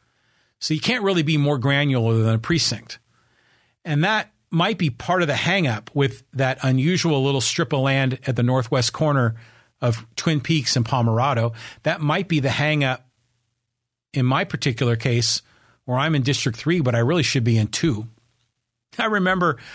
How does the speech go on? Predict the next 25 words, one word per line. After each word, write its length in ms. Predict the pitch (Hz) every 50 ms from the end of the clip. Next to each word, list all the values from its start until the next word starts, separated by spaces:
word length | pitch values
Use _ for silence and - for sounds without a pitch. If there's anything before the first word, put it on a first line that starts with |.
| - - - _
when 400 | - 156 156 151 147 143 135 117 - - _ _ _ _ _ _
John 360 | - - 160 156 160 170 156
Mullen 420 | 143 139 143 175 202 185 143 135 117
came 260 | - 143 139 135 131
here 240 | 123 139 135 131 127
in 60 | 117
twenty 340 | - - 165 156 151 147 143
eighteen, 460 | 143 139 - - - 220 247 226 180
he, 160 | 160 151 151 -
he 200 | - - 151 165
w-, 180 | 160 151 175 165
joined 320 | 113 - 147 160 214 220
me 260 | 180 139 127 127 120 - - - - - - _ _ _ -
as 180 | 143 139 113
a 40 | 135
guest 400 | 110 - 143 165 170 - - -
here 160 | - 147 135
on 100 | 127 123
the 60 | 120
podcast. 560 | 113 - 135 120 120 113 - 131 127 135 - -
We 80 | 127
talked 240 | - 147 131 123 -
about 220 | 135 127 123 120
his 120 | 120 113 -
campaign, 580 | - - 135 123 117 117 127 127 131 143 139